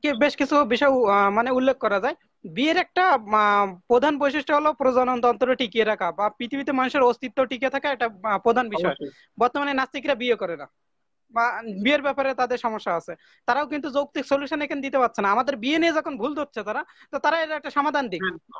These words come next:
Speaker 1: যে,
Speaker 2: অবশ্যই।
Speaker 1: আহ, বিয়ে না থাকলে তো মানব জাতিও টিকে থাকবে না।
Speaker 2: হ্যাঁ, অবশ্যই। একটা সুন্দর সভ্য সমাজের জন্য বিয়ে একটা খুব জরুরি জিনিস। একটা অসভ্য সমাজ ছাড়া
Speaker 1: এবং, আহ,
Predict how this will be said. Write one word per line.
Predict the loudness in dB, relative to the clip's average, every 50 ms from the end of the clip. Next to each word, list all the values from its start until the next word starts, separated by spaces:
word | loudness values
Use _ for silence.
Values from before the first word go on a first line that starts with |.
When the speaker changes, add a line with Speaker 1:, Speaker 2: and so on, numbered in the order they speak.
| 2 4
Speaker 1:
যে, | 4 4
Speaker 2:
অবশ্যই। | 4 4 2
Speaker 1:
আহ, | 2 0 -2 -2 0
বিয়ে | 0 0 0 2
না | 2 0 -2
থাকলে | 0 -4 -6 -4 -4 -2 0
তো | 0 2
মানব | 2 2 0 0 -2
জাতিও | -4 -4 -2 -2 -4 -2
টিকে | -4 -4 -4
থাকবে | -4 -4 -6 -8
না। | -6 -2
Speaker 2:
হ্যাঁ, | 0 0 2 2
অবশ্যই। | 2 0 0 -2 -2 -2 -2 -2 -2 -6 -12 _ _ _ _ _ _ _ _ _ _ _ _ _ _ _ _ _ _ _ _ _ _ _ _ _ _ _ _ _ _ _ _ _ _ _ _ _ _ _ _ _ _ _ _ _ -4
একটা | -4 -4 -4 -2 -2 -2 0 0 0 0 -2
সুন্দর | -2 -2 -2 -2 0 0 0 0
সভ্য | -2 0 -2 -2 -2 0 -2 -4
সমাজের | -4 -2 -2 0 0 2 2 0 0 0
জন্য | 0 0 0 2 0 0 -2 -2
বিয়ে | -2 -2 0 0 0 0
একটা | -2 -2 -4 -4 -4
খুব | -4 -10 -10
জরুরি | -6 -6 -4 -2 -2 -2 -2 -2 -2
জিনিস। | -4 -8 -10 -10 -16 -20 -20 _ _ _ _ _ _ _ _ _ _ _ _ -20 -20 -20 _ _ _ _ _ _ _ _ _ _ -8
একটা | -8 -8 -2 -2 0
অসভ্য | 0 0 0 -2 -2 -2 -2 -4 -2
সমাজ | 0 0 0 2 0 0 -2 -4 -4
ছাড়া | -2 0 0 2 0 0 -2 -4 -6 _ _ _ _ _ _ _ _ _ _ _ _ _ _ -6
Speaker 1:
এবং, | -2 -2 -2 0 -2 -4 -4 -4
আহ, | -14 -12 -10 -10 -12 -12 -14 -16